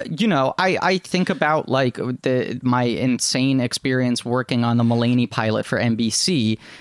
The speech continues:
And when N B C passed on it and people said to him, "Why aren't you just doing this at Hulu? Why aren't you doing this at Comedy Central? Any of those pe-, places would give you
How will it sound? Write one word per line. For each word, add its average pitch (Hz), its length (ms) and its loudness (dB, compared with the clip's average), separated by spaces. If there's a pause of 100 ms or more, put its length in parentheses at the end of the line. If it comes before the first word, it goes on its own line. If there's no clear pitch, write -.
(120)
And 135 180 0
when 135 100 2
N 143 120 2
B 147 80 0
C - 180 -2
passed - 440 -2
on 139 140 2
it 120 120 -2
and 127 120 -2
people - 300 -4
said 208 360 0
to 156 120 0
him, 117 360 2 (280)
"Why 139 300 2
aren't 170 200 0
you 160 80 2
just 131 280 -2
doing 139 280 2
this 135 180 0
at 123 80 -2
Hulu? 127 460 2
Why 123 200 2
aren't 147 160 0
you 127 80 0
doing 131 220 0
this 123 160 0
at - 40 -10
Comedy 127 300 0
Central? 139 460 0
Any 131 200 2
of 127 40 0
those 127 180 0
pe-, - 220 -6 (180)
places 139 360 0
would 110 200 -2
give 127 220 0
you 113 340 2